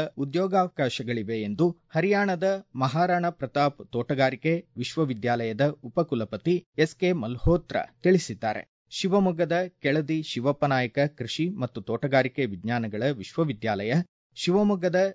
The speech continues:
ನವಿಲೆ ಕೃಷಿ ಮಹಾವಿದ್ಯಾಲಯದ ಆವರಣದಲ್ಲಿ ಆಯೋಜಿಸಿರುವ ಮೂರು ದಿನಗಳ ವಿಕಸಿತ ಭಾರತ ಎರಡು ಸಾವಿರದ ನಲವತ್ತೇಳು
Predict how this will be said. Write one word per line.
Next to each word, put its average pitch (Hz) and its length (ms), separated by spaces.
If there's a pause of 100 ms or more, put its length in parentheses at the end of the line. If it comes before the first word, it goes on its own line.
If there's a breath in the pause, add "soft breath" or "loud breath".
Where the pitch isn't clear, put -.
(140)
ನವಿಲೆ 165 460
ಕೃಷಿ 143 420
ಮಹಾವಿದ್ಯಾಲಯದ 120 1000 (240)
ಆವರಣದಲ್ಲಿ 113 720 (200)
ಆಯೋಜಿಸಿರುವ 120 640 (380)
ಮೂರು 196 340
ದಿನಗಳ 151 320 (320)
ವಿಕಸಿತ 175 500 (100)
ಭಾರತ 127 360 (280)
ಎರಡು 143 300
ಸಾವಿರದ 113 500 (140)
ನಲವತ್ತೇಳು 110 640